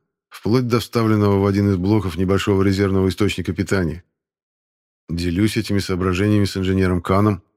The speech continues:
Он к моим словам относится вполне серьезно, но тщательное сканирование устройства не выявляет в нем никаких дополнительных источников энергии. Ну и ладно. Ушел сигнал куда-то в соседнее баронство, и пусть себе. Мне-то что с того?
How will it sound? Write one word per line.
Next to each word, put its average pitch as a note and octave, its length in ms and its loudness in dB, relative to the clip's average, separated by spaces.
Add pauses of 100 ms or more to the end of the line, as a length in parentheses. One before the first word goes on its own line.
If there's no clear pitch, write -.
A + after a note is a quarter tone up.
(680)
Он A2 260 0
к - 60 -10
моим A#2 240 4
словам A2 380 0
относится G#2+ 480 -2
вполне G2+ 400 0
серьезно, G#2 560 0
но F2 200 -2
тщательное A2 540 -2
сканирование A#2 560 0
устройства A2+ 440 -2
не A2 180 2
выявляет A#2 540 2
в - 20 -6
нем F#2+ 100 0
никаких F#2+ 400 0
дополнительных F#2+ 560 0
источников F2+ 560 -4
энергии. E2 460 -2 (680)
Ну G2 220 2
и C3+ 40 4
ладно. A2 440 0 (880)
Ушел C3 320 0
сигнал G#2+ 380 0
куда-то F#2+ 320 0
в E2 60 -6
соседнее F#2+ 400 -2
баронство, F#2 500 0
и E2 60 0
пусть A2+ 340 0
себе. G2 340 -6 (920)
Мне-то A2+ 360 2
что F2 200 -4
с - 40 -8
того? E2 300 -2